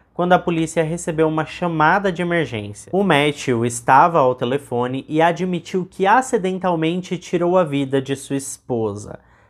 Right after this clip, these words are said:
Lauren estava com vinte e nove anos de idade naquela época e vários sonhos foram interrompidos. Mas é óbvio que ele diria que foi tudo um terrível acidente, né? Mas na verdade, ele foi um pouco mais longe.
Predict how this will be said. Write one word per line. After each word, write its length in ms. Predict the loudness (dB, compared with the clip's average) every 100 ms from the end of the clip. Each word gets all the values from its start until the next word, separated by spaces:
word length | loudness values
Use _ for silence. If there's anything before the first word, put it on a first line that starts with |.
| _ 2
Lauren 580 | 6 8 6 2 -4 -8
estava 500 | -10 0 0 0 -4
com 240 | -6 -8
vinte 280 | -6 -8 -6
e 40 |
nove 320 | 0 0 2
anos 300 | -2 -2 -6
de 120 | -4 -2
idade 440 | 4 6 4 0
naquela 420 | -6 -4 -2 2
época 520 | 2 0 -4 -4 -4 -6 _ _ -10
e 120 | -6
vários 400 | 2 2 2 -4
sonhos 480 | -6 -6 -4 -8 -10
foram 340 | -8 -6 -6
interrompidos. 1080 | -8 -4 -4 -4 -6 -8 -14 -16 -20 -20 -20 _ _ _ _ -4
Mas 200 | 0 4
é 60 |
óbvio 300 | 4 4 -2
que 100 | -4
ele 140 | -4 -4
diria 380 | -4 -4 -2 -4
que 100 | _
foi 200 | -8 -4
tudo 220 | -4 -4
um 100 | -4
terrível 420 | -2 -2 2 2
acidente, 680 | 2 -4 -2 -2 -2 -8 -10
né? 260 | -6 -6 -8 -18 -20 -20 -6
Mas 140 | -2
na 140 | 2 4
verdade, 600 | 4 4 4 2 -2 -10 _ _ _
ele 160 | -6 -6
foi 140 | -2
um 100 | -4
pouco 340 | 0 0 0 -2
mais 320 | 2 2 2
longe. 640 | 2 2 0 -2 -6 -10